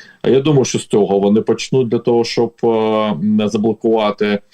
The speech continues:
Венесуелу, щоб там повалити режим. Ну, якісь точкові операції я не виключаю. Е, ну, Рубіо, я не думаю, що тут Рубіо буде проти. Е, він тільки за, тому що наступний буде Куба.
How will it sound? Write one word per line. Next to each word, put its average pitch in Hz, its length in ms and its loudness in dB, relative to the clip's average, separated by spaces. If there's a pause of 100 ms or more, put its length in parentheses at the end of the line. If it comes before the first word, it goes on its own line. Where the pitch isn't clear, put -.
(240)
Венесуелу, 107 600 2
щоб - 200 -4
там 104 140 0
повалити 104 540 0
режим. 117 380 0
Ну, 214 100 2
якісь 196 320 -2
точкові 139 520 0
операції 117 560 0
я 117 140 0
не 113 100 0
виключаю. - 640 -4 (600)
Е, 113 500 2
ну, 156 560 4
Рубіо, 202 440 4
я 196 160 2
не 196 120 4
думаю, 190 400 2
що 131 460 0
тут 117 160 -6
Рубіо 113 320 0
буде 107 280 -2
проти. 85 440 -4
Е, 92 640 -6
він 127 140 -4
тільки 127 260 -4
за, 165 180 0
тому 123 240 -2
що 123 160 -2
наступний 139 420 -4
буде 127 260 -2
Куба. 98 420 -4